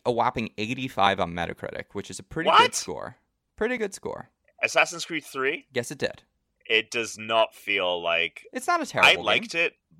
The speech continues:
Speaker 2: but I know that it is considered, in hindsight by many, to be the worst Assassin's
Speaker 1: Well,
Speaker 2: Creed.
Speaker 1: hindsight is a bitch.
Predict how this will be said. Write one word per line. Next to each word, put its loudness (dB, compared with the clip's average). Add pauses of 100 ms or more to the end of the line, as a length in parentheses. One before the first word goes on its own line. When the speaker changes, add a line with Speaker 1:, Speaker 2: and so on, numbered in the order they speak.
(140)
Speaker 2:
but 4
I 6
know 0
that 0 (320)
it 2
is -2
considered, -4 (600)
in 0
hindsight -2
by -6
many, -4
to -14
be -8 (180)
the -6
worst -6
Assassin's -14
Speaker 1:
Well, 4
Speaker 2:
Creed. -6
Speaker 1:
hindsight 0
is -10
a -18
bitch. -4